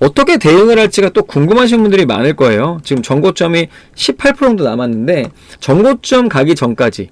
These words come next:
지금 여기서 물량을 더 태워야 되는 건지, 아니면 전고점에서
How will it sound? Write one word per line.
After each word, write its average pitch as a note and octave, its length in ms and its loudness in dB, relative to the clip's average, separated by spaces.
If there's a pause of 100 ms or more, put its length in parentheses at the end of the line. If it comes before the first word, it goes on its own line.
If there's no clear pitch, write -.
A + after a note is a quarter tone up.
(120)
지금 C#3+ 240 -2
여기서 D3+ 500 0 (360)
물량을 C#3 440 2
더 A2 180 0
태워야 C4 440 2
되는 E3+ 260 0
건지, G2+ 400 -6 (160)
아니면 C#3+ 640 -2 (140)
전고점에서 D#3 880 0